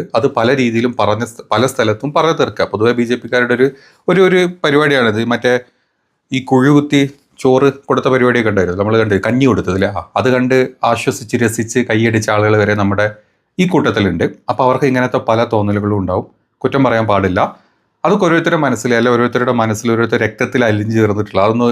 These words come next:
തൂത്താലും മാച്ചാലും ഒന്നും പോകാൻ പോകുന്നില്ല. എന്താണെങ്കിലും കോവിയേട്ടാ കൊള്ളാം. നമ്മൾ, ഏ, പ്രധാനമന്ത്രിയുടെ കാലിലേക്ക് നിങ്ങൾ അങ്ങ് വീഴുക, എന്നിട്ട് പറ, "എനിക്ക്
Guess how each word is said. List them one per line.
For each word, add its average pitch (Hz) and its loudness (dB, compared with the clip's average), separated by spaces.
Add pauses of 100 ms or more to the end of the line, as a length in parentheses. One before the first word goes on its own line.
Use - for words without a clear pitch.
(440)
തൂത്താലും 117 0
മാച്ചാലും 110 0
ഒന്നും 107 -4
പോകാൻ 98 0
പോകുന്നില്ല. 85 -10 (240)
എന്താണെങ്കിലും 131 0
കോവിയേട്ടാ 123 0
കൊള്ളാം. 101 2 (840)
നമ്മൾ, 131 2 (640)
ഏ, 123 4
പ്രധാനമന്ത്രിയുടെ 127 0
കാലിലേക്ക് 123 2
നിങ്ങൾ 120 -2
അങ്ങ് 120 -2
വീഴുക, 107 -6
എന്നിട്ട് 104 -2
പറ, 95 2 (220)
"എനിക്ക് 104 -2